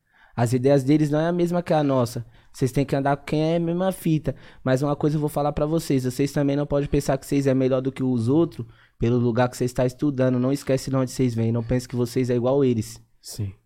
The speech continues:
Speaker 1: Porque lá, cuzão, é a escola do condomínio.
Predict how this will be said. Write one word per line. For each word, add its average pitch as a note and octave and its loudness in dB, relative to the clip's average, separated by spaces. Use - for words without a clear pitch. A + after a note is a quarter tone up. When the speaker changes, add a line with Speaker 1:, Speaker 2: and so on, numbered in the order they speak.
Speaker 1:
Porque C3 2
lá, D3+ 4
cuzão, C#3 0
é B2 4
a B2+ 6
escola C#3 2
do C#3 -2
condomínio. C#3+ 0